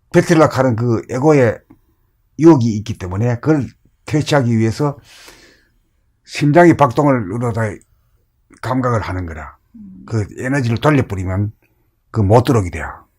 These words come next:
Speaker 2: 근데 그 동안에도 심장의 박동을 감각하는 동안에도 선생님은 하단전을 잃어버리지 않는다.
Speaker 1: 잃어버리지 않지. 예.
Speaker 2: 네, 나는 잃어버려요.
Speaker 1: 아, 이게 이, 이 연습이 좀 덜 돼 있어.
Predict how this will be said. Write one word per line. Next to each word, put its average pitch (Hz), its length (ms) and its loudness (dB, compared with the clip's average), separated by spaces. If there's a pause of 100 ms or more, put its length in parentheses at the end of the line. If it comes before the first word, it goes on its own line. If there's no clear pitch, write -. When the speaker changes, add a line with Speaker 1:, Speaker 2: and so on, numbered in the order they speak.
Speaker 2:
근데 180 220 -20
그 214 340 -14
동안에도 185 920 -16
심장의 208 460 -16
박동을 185 480 -18
감각하는 185 680 -20
동안에도 185 880 -18
선생님은 226 760 -18
하단전을 214 640 -16
잃어버리지 185 560 -16
않는다. 165 320 -20
Speaker 1:
잃어버리지 160 380 6
않지. 101 240 0
예. - 300 -16 (1900)
Speaker 2:
네, 175 120 -20
나는 185 360 -16
잃어버려요. 190 600 -20 (120)
Speaker 1:
아, 85 480 -4 (200)
이게 160 200 6 (100)
이, 147 520 -4 (180)
이 170 240 4
연습이 151 300 6
좀 120 140 0
덜 120 200 0
돼 117 100 0
있어. - 320 -6